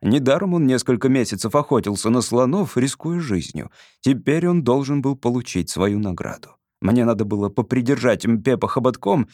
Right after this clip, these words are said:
Я не догадался сделать этого, думая, что он не решится прыгать с высоты моей спины. Но юноша, ловкий как обезьяна, поступил иначе. Когда я шёл вблизи леса, он ухватился за ветки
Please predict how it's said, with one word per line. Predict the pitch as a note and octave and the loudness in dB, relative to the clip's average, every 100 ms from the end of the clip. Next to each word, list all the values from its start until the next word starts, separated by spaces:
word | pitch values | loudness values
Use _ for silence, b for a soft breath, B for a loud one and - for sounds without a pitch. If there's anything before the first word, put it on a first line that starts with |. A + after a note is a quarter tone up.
| b b _ - | b b _ -4
Я | B2+ | 0
не | A#2+ | 2
догадался | C3 C#3+ C3+ B2 F#2 A#2 | 2 0 2 0 0 -2
сделать | G#2+ C#3+ F3+ A2+ B2 | 0 0 0 0 0
этого, | G#2+ A2+ | 0 0
думая, | A#2 C#3+ C#3 | 2 2 2
что | B2 - | 0 0
он | C3+ | 0
не | C3 | 2
решится | C#3+ E3+ A#2 F2 A#2 | 0 0 -2 0 -2
прыгать | G#2+ B2 A2 | 0 0 0
с | - | -2
высоты | B2 C3+ B2+ C#3 | -2 -2 -2 -4
моей | C#3+ C3 | -4 -6
спины. | C3 - C3+ E2 - _ _ _ _ - | -6 -4 -2 -4 -8 _ _ _ _ -2
Но | B2+ F3+ | 0 2
юноша, | D#3 D#3+ E3 - | 2 2 2 2
ловкий | C#3 C#3 - C3 | 2 2 0 -2
как | A#2+ C3 | -2 -2
обезьяна, | A#2 G2+ G#2 D3 E3+ b b b | 0 0 2 2 0 b b b
поступил | C#3 - B2 G2 G#2+ G#2+ - | -2 0 -2 -2 -6 -6 -4
иначе. | G#2 F2+ - - - _ _ _ - | -2 -2 -4 -14 -18 _ _ _ -4
Когда | A2+ A#2+ | 0 2
я | C3 | 2
шёл | C3+ B2+ | 2 0
вблизи | A2 B2+ B2 B2+ | 0 0 2 2
леса, | D#3 F#3 A#2 b b b | 0 -2 -2 b b b
он | - D3 | -2 0
ухватился | - D#3 D#3 C3+ D3 | 2 0 2 0 0
за | C#3+ | 0
ветки | E3 A3+ - C3 | 2 0 0 -2